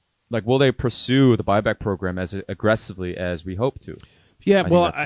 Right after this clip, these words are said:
Speaker 1: the
Speaker 2: I, I mean, I
Speaker 1: question.
Speaker 2: think one point two, they've already, for the last seven years, they've, they've retired, f-, you know, twenty-five percent of the share count,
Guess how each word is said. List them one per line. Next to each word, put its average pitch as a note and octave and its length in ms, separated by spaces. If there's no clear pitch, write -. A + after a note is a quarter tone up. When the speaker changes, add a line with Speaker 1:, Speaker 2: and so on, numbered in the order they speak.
Speaker 1:
the E3+ 60
Speaker 2:
I, - 20
I E3 40
mean, D3 100
I C3+ 40
Speaker 1:
question. C3 120
Speaker 2:
think E3+ 200
one D3 220
point D3+ 320
two, D#3 520
they've C#3 240
already, D3+ 420
for D#3+ 120
the C#3+ 80
last C#3 340
seven C#3+ 300
years, B2+ 340
they've, B2 240
they've A#2+ 280
retired, C3+ 480
f-, - 160
you C3 80
know, G2+ 220
twenty-five D3+ 540
percent C3 340
of B2 80
the A2+ 80
share B2+ 260
count, D3+ 300